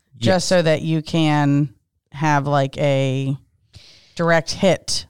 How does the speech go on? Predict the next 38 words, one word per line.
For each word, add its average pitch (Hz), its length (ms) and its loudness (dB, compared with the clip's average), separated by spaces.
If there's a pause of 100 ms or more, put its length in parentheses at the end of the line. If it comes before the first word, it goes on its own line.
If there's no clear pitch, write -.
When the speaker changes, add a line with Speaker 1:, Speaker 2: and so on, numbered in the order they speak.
(220)
Speaker 1:
on, 151 500 4
like, 160 380 0
you 175 140 0
know, 135 200 -2
sinking 160 360 -2
somebody 151 240 -2
else's 139 240 -6
battleship. - 640 -10
Speaker 2:
Well, 117 100 -4
the 107 220 -4
other 120 160 -2
thing 110 220 -6
that 101 180 -6
you 101 60 -4
have 98 240 -6
to 98 60 -8
have 95 380 -8 (100)
Speaker 1:
I 165 100 0
just 104 120 2
threw 156 100 0
a 143 40 0
Speaker 2:
is 143 60 -4
Speaker 1:
lot 143 120 2
of 147 60 -2
metaphors 147 420 -4
in - 100 -4
there. 170 260 -6 (340)
Speaker 2:
you, 113 100 -4 (120)
you 117 200 0
have 113 260 0
to 110 100 -2
have 101 400 -6 (120)
a 104 180 -8 (140)
ton 117 540 -4
of - 160 -18
preparation. 101 840 -8
So 101 720 -6
it, 135 240 -2